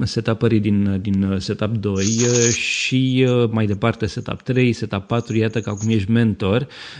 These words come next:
Uh, cum a fost trecerea asta de la pin post la mentor? De unde până unde? Uh, ai fost, uh, eu știu, întrebat tot așa de băieți sau le-ai propus tu sau ce s-a întâmplat de fapt acolo?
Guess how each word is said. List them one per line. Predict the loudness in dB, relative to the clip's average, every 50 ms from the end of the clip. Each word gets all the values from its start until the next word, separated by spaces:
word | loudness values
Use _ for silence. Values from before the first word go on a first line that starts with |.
| -8 -2
Uh, | 2 2 2 2
cum | 2 0 0
a | 0
fost | 0 0 0 -2 0
trecerea | 0 -2 0 0 0 0 0
asta | -2 -2 -2 -2
de | 0 2 2
la | 2 2 2 2 2 0 -2 -4 _ -2
pin | 0 2 2 2
post | 2 0 -2 -2 -2 -6 -10 -8 -6
la | -4 -2 0
mentor? | 2 4 4 4 4 2 0 -4 -6 -6 -6 -8 -10
De | -8 -6 0 2 2
unde | 4 4 4 4 2 2 2 0 0 0
până | -2 -2 -2 0
unde? | 0 2 2 2 2 0 0 -2 -2 -2 -2 -4 -4 -4 -4
Uh, | -4 -2 -2 0 0 0 0 0 0 -2 -2 -2 -2 -4 -4 -4 -4 -4 -6 -6 -8 -8 -8 -8 -8 -8
ai | -8 -4 -4 -2 -2
fost, | -2 -2 -4 -4 -6 -8
uh, | -4 -2 0 0 2 2
eu | 0
știu, | 0 -2 -2
întrebat | 0 0 0 0 0 -2
tot | -2 -2 -2
așa | -2 -2 -2 0
de | 0 2
băieți | 2 4 4 4 4 4 4 2 0 -4
sau | -4 -2 0 0
le-ai | 0 0 0
propus | 0 -2 -2 -2 -4 -4 -2
tu | 0 0 0
sau | 0 0 -2
ce | -2 -2
s-a | -2 -2 0
întâmplat | 0 0 0 0 -2 -2 -2 -2
de | -2
fapt | -4 -4 -6 -6 -4
acolo? | -6 -6 -4 -4 -4 -4 -6